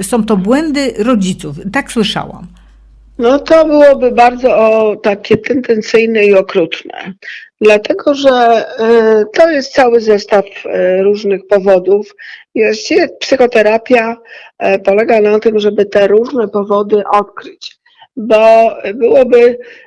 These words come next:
Speaker 2: n-, nadmierne uznanie, że to tylko rodzice. Dzieciaki są w szkołach, dzieciaki są poddane, e, presji, y, medialnej.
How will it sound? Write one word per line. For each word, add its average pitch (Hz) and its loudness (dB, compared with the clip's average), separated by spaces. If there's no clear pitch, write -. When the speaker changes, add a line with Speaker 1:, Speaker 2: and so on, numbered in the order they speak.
Speaker 2:
n-, 202 -6
nadmierne 247 0
uznanie, 240 0
że 220 -6
to - -16
tylko 220 0
rodzice. 196 -4
Dzieciaki 320 -4
są 185 -6
w - -10
szkołach, 214 0
dzieciaki 277 -4
są 233 -4
poddane, 214 0
e, 196 0
presji, 202 -4
y, 131 -6
medialnej. 214 -4